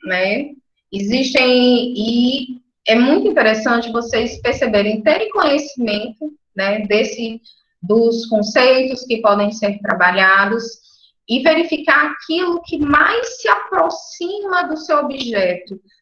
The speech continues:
das suas escolhas teóricas, das suas escolhas metodológicas, certo?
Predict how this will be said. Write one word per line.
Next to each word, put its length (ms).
das 180
suas 340
escolhas 460
teóricas, 800
das 160
suas 180
escolhas 460
metodológicas, 880
certo? 380